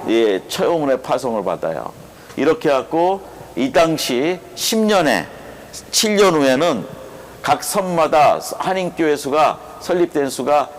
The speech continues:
삼십오 개에 달했대요. 하나님이 특별히 쓰시는 민족이었어요. 예, 우리 미국의 청교도, 영국에서 온 청교도, 제이의 청교도라고 저는 얘기해요. 그리고 이때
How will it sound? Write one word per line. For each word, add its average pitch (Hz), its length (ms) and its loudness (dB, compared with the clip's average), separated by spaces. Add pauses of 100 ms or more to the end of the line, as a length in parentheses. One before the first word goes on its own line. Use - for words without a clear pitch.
(180)
삼십오 170 800 -2
개에 139 220 6
달했대요. 82 520 2 (1000)
하나님이 175 540 4
특별히 233 480 4
쓰시는 175 480 0
민족이었어요. 113 680 0 (680)
예, 101 260 4 (360)
우리 143 260 2
미국의 151 460 2
청교도, 170 440 2
영국에서 135 460 4
온 131 120 2
청교도, 151 460 2
제이의 127 460 4
청교도라고 127 520 0
저는 92 240 -2
얘기해요. 85 460 -6 (520)
그리고 139 380 2
이때 135 500 2